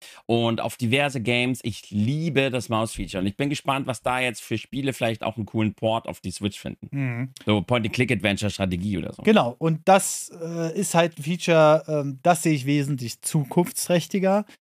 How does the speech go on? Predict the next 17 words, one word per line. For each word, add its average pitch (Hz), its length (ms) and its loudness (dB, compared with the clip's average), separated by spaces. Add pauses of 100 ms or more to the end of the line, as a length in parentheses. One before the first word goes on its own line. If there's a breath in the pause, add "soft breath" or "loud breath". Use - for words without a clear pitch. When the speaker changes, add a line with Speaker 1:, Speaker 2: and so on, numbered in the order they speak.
(240)
Speaker 2:
Aber 180 220 6
ich 165 120 2
hab's 190 200 2
auch 139 100 -2
schon 147 140 -4
wieder 139 120 2
vergessen, 135 540 -2
wenn 107 100 -4
ich 104 140 -8
ganz 110 160 -2
ehrlich 110 300 -6
bin. 120 160 -4
Ich 127 160 -2
hab - 180 2 (400)
zum 160 140 0
Beispiel 180 640 2
gerade, 160 720 2